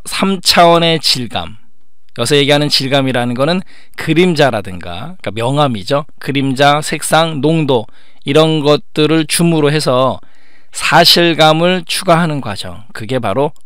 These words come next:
렌더링이에요. 사실감을 추가한다, 사실감 있게 만들어준다, 사실감 있게 표현한다. 영어로 뭐라고 한다고요? 렌더. 그래서 렌더링이라고 하는 거예요. 삼 차원 질감을 이용해서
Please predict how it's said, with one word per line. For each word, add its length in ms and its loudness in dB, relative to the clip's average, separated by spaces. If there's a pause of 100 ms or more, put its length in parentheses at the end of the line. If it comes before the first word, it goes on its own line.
렌더링이에요. 720 -4 (380)
사실감을 1000 -4
추가한다, 560 -2 (1400)
사실감 720 0 (540)
있게 340 -2
만들어준다, 960 0 (480)
사실감 600 0
있게 200 0
표현한다. 840 4 (240)
영어로 280 -4
뭐라고 300 -4
한다고요? 400 -2 (260)
렌더. 580 2 (480)
그래서 240 -12
렌더링이라고 720 -6
하는 180 -8
거예요. 220 -14
삼 200 -10
차원 260 -8
질감을 480 -8
이용해서 540 0